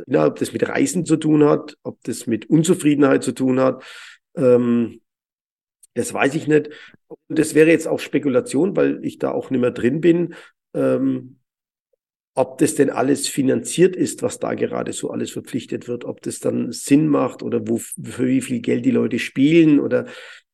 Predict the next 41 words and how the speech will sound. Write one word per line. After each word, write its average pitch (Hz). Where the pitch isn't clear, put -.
äh, -
es -
sind 160
alles 151
so 143
Dinge, 139
die 135
man 127
jetzt 127
gerade 123
einfach 131
nur 127
spekulieren 123
könnte, 110
wo 110
wir 113
jetzt, -
wo 120
ich 120
jetzt -
auch 120
kein 120
Wissen 127
habe. 113
Und 113
dann 113
macht's 120
auch 113
wenig 117
Sinn, 117
darüber 113
zu -
reden, 127
glaube 107
ich, -
d-, -
das -
alles, -
äh, -
abzugeben. -
Und, 120